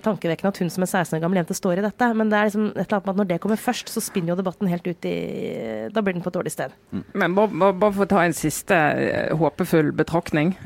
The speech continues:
Speaker 2: Eh, altså det ene, jeg sitter og skriver litt om, om dette nå, og så er liksom, i hvert fall mitt poeng da, er at, eh, denne, altså håpløshet, det bringer oss ingen steder da. Så disse seksten-åringene som streiker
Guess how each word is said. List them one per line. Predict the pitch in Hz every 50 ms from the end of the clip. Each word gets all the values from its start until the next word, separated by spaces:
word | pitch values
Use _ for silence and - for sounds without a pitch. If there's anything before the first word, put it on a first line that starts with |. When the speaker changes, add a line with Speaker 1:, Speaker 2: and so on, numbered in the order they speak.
| -
Speaker 2:
Eh, | - 151 151 135 139 139 -
altså | - 170 165 175 160
det | 165 170
ene, | 185 165 139
jeg | 160 - 208
sitter | - - -
og | -
skriver | - - 185 180 156 139 135
litt | 135 147 147 - -
om, | 139 143 135 127 -
om | - 139 151 151 139 139
dette | 151 - - 156 160
nå, | 196 240 226 175
og | 160 175
så | - 180 170 160 151 127 - - - - - -
er | 76 - - 175
liksom, | 156 151 151 - 170 156 - -
i | 131 190
hvert | 180 -
fall | 160 170 202
mitt | 226 - -
poeng | - 160 139 127 117 160
da, | 208 240 - - -
er | - - 220 208 143
at, | 120 165 - _ - 160
eh, | 151 151 151 151 151 151 147 147 143 139 - -
denne, | 170 175 175 180 180 165 160 151 101 - -
altså | - - 170 180 185 165
håpløshet, | 202 208 214 - - 240 220 - - 202 - - 185
det | 180 156
bringer | 180 185 170 151
oss | 143 135 - 135
ingen | 139 160 165
steder | 147 - 123 147 156 147
da. | 127 131
Så | - - 180
disse | 185 196 - 240 214
seksten-åringene | - - 185 165 180 196 - - 226 214 196 170 156 143 139 131
som | - 147 139
streiker | - - 139 143 160 - - - 139 123 - -